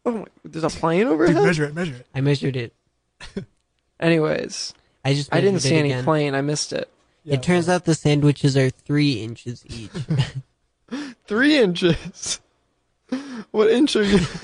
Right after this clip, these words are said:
Speaker 1: <laughs>
Speaker 3: They're baby sandwiches, Mister
Speaker 2: What the?
Speaker 3: Subway.
Speaker 1: I thought I was catering for an event. I did them smaller.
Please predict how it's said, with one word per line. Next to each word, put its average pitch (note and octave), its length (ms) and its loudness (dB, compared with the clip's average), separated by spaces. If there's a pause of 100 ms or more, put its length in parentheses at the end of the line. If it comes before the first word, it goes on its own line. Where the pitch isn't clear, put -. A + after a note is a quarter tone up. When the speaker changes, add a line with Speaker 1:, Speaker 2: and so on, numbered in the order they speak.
(560)
Speaker 1:
<laughs> - 580 -6
Speaker 3:
They're D3+ 120 2
baby D3 340 0
sandwiches, B2+ 840 -2
Mister C3+ 240 0
Speaker 2:
What B3 100 4
the? B2+ 60 -2
Speaker 3:
Subway. C3+ 580 -2 (140)
Speaker 1:
I A3+ 100 0
thought A3 220 0
I G#3 40 2
was G3 200 0
catering F3+ 500 4
for F3+ 160 -2
an F3 80 2
event. F3 500 0
I F3 140 -2
did E3+ 260 -2 (240)
them E3 220 -4
smaller. F#3 640 0